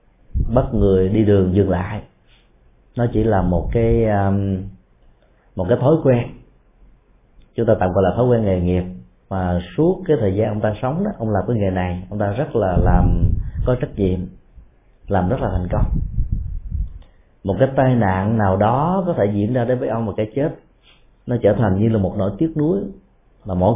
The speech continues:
khi nhớ lại thì ông sẽ ứng xử với cái thói quen là thổi phạt người chạy quá tốc độ. Tại Mỹ này, thỉnh thoảng nó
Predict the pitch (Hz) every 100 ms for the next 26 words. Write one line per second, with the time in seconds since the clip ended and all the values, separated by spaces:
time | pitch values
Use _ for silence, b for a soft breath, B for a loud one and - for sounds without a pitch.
0 | - 113 107 113 151 170 90 90 101 101
1 | b b b b - 92 87 110 110 110
2 | 107 104 - 90 92 110 156 190 180 98
3 | 117 127 139 135 131 117 101 - - -
4 | - 95 87 82 92 104 156 165 - -
5 | 98 95 - 110 92 92 - _ _ _
6 | _ 90 92 123 131 - - - - _
7 | _ _ _ _ _ - - - - -
8 | - - _ _ _ b b b b b
9 | b - 101 107 98 135 151 107 87 104
10 | 151 95 113